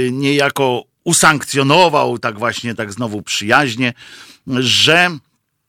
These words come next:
e, że tam mamy ileś, ile wtedy mieliśmy tej ziemi w, e, linię, e, linię brzegową, nie pamiętam, e,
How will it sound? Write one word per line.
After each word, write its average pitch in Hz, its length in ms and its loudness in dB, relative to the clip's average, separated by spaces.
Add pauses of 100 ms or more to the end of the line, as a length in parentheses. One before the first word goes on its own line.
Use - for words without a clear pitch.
(400)
e, 120 1200 -2
że 110 220 -4
tam 117 180 -2
mamy 120 320 0
ileś, 117 380 -2
ile 151 180 -2
wtedy 147 260 -6
mieliśmy 147 400 -4
tej 135 300 -4
ziemi 143 640 -2 (400)
w, 123 300 -4
e, 120 480 0
linię, 143 500 0 (460)
e, 113 140 -6 (760)
linię 127 600 0
brzegową, 123 840 -2 (320)
nie 143 260 2
pamiętam, 113 760 -4 (440)
e, 101 280 -6